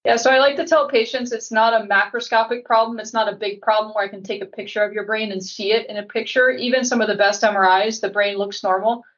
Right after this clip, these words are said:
It's a microscopic problem that happens at the level of the cell. So the, the,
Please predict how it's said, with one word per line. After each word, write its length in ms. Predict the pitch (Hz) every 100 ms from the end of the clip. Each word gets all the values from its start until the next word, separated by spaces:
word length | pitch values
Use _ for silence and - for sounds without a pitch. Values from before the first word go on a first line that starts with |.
| _ -
It's 140 | -
a 100 | 220
microscopic 720 | 202 220 214 202 196 185 185
problem 380 | - 185 180 185
that 160 | 185 185
happens 320 | 196 190 202
at 120 | 185
the 60 | 185
level 280 | 185 185 190
of 140 | 185
the 80 | 175
cell. 440 | - 175 185 269
So 260 | - 208 196
the, 280 | 190 185 185
the, 200 | 196 190